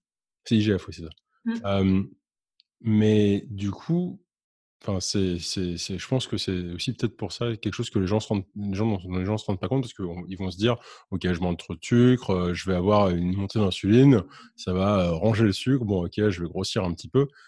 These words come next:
Speaker 1: euh, c'est pas très grave. » Mais le truc,
Speaker 2: Mm.
Speaker 1: c'est que faire s-, répéter ce scénario constamment, c'est pas juste cette hormone insuline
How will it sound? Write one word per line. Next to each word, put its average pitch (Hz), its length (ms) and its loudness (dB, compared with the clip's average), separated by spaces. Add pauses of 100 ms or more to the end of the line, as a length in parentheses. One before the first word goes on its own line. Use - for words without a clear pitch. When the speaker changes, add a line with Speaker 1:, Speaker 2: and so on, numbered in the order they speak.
(340)
Speaker 1:
euh, 87 600 -4
c'est - 140 -8
pas 92 140 -6
très 104 180 -4
grave. » 87 320 -4 (300)
Mais 104 140 0
le 95 100 -4
truc, 156 160 0
Speaker 2:
Mm. - 20 -4
Speaker 1:
c'est 113 160 -4
que 87 400 -2 (380)
faire 110 220 2
s-, - 180 -10
répéter 123 440 2
ce 107 180 -2
scénario 104 840 0 (340)
constamment, 110 640 0 (400)
c'est - 240 -6
pas 170 140 0
juste 135 500 -2 (240)
cette - 260 -8
hormone 113 300 4
insuline 101 720 2